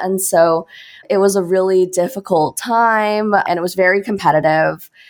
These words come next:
especially in high school or, like, even before high school, I would go to competitions. And I think that takes a lot of toll on a person.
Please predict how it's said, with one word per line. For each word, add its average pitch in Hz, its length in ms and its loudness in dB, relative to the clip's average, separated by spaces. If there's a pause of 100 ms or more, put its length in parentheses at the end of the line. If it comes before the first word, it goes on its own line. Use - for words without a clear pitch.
(200)
especially 214 520 0
in 185 100 0
high 175 220 0
school 175 420 0
or, 175 100 0
like, 190 160 0
even 208 220 -2
before 190 300 -2
high 160 160 0
school, 160 640 0
I 175 120 2
would 170 120 0
go 165 140 0
to 175 60 2
competitions. 202 920 0
And 165 320 0 (560)
I 208 80 0
think 220 180 -6
that 202 220 0
takes 247 320 -4
a 285 60 -2
lot 220 240 0
of 196 320 -4 (300)
toll 214 380 0
on 226 120 2
a 233 60 2
person. 277 720 -2